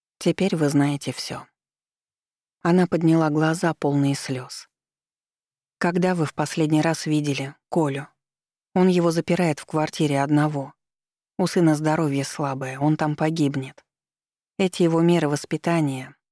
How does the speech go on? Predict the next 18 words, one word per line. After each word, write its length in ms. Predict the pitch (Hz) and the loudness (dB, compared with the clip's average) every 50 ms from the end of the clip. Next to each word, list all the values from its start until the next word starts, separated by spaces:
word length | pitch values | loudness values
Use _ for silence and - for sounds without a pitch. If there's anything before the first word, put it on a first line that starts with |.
| _ _ _ _ _ | _ _ _ _ _
Сумасшедший, 880 | - - - 175 175 180 180 - - 190 143 - - - - - - _ _ _ _ _ - | -8 -2 2 2 4 2 2 0 -2 -2 -2 -2 -4 -6 -8 -10 -14 _ _ _ _ _ 0
безумец. 760 | 180 196 214 208 214 220 190 156 139 131 135 - - - - _ _ _ _ _ _ _ _ - | 0 2 2 2 4 4 4 4 2 0 -4 -10 -16 -20 -20 _ _ _ _ _ _ _ _ -2
Будто 280 | 180 185 196 - - | -2 0 0 2 2
его 180 | 185 175 170 170 | 2 4 2 2
самого 420 | - - 180 180 175 180 185 185 | 2 0 0 2 2 2 2 2
держали 440 | 165 156 151 160 165 170 165 156 151 | 2 2 0 0 0 0 0 2 2
на 160 | 143 147 147 | 2 2 2
цепи, 560 | 143 - - - 156 - - - 151 139 135 - _ _ - | 0 -2 -4 -4 -4 -4 -4 -4 -4 -4 -4 -8 _ _ 0
без 180 | 170 160 160 | 0 2 2
воды 320 | 160 151 156 151 156 156 165 | 2 0 0 0 0 2 2
и 380 | 160 151 147 143 143 147 160 | 2 4 2 0 0 2 2
еды, 260 | 165 160 156 165 151 143 | 0 2 2 2 0 0
как 240 | - - 139 - | 0 -4 -4 -4
собаку. 640 | - - - 160 160 156 147 139 135 - - 131 139 - _ _ _ _ _ _ _ _ _ _ _ _ _ _ _ _ - | -6 -4 -4 -2 -2 -2 -2 -4 -4 -8 -12 -16 -18 -20 _ _ _ _ _ _ _ _ _ _ _ _ _ _ _ _ 2
Иногда 400 | 208 196 196 190 190 190 190 180 | 2 4 4 2 2 2 2 2
он 160 | 170 156 156 | 4 4 4
разумен, 560 | 156 156 151 147 147 151 165 180 170 147 143 | 4 2 2 0 2 2 4 4 6 4 4
осторожен, 720 | 143 139 - - - 139 143 151 151 151 147 135 131 139 | 2 0 -2 -4 -2 -2 0 0 -2 -2 -4 -6 -8 -10